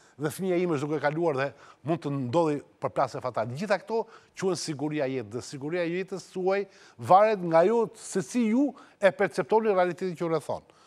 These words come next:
Dhe ne që jemi media, pra ne që jemi ndërmjet asaj që ndodh dhe asaj që ju perceptoni,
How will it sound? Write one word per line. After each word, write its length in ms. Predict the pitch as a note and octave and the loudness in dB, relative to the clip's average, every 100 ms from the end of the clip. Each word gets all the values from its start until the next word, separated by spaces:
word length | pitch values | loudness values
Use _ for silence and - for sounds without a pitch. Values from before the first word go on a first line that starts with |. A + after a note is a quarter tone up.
| - _ | -20 _
Dhe 120 | B2+ D3 | 0 2
ne 120 | A3+ A#3 - - | 2 2 -4 -14
që 80 | - F3+ | -2 0
jemi 240 | E3 C#3+ - _ - | 0 -4 -8 _ -10
media, 360 | C3+ C3+ B2 D3 | -4 -4 -2 -4
pra 160 | C3+ | -4
ne 80 | C#3 | -4
që 100 | D3 | -6
jemi 140 | C#3+ C3 | -8 -8
ndërmjet 500 | A#2 B2+ D3+ E3+ - _ _ _ | -8 -6 -2 -2 -4 _ _ _
asaj 240 | B2 - D#3+ | -6 -4 -4
që 80 | E3 | -2
ndodh 280 | E3+ D3 G2 _ _ _ | 0 0 -2 _ _ _
dhe 80 | B2+ | -8
asaj 220 | - E3 | -4 -4
që 80 | - | -2
ju 60 | F#3+ | -4
perceptoni, 600 | F3+ D3+ D#3+ - G3 G#3+ | -4 -6 -6 -4 -4 -6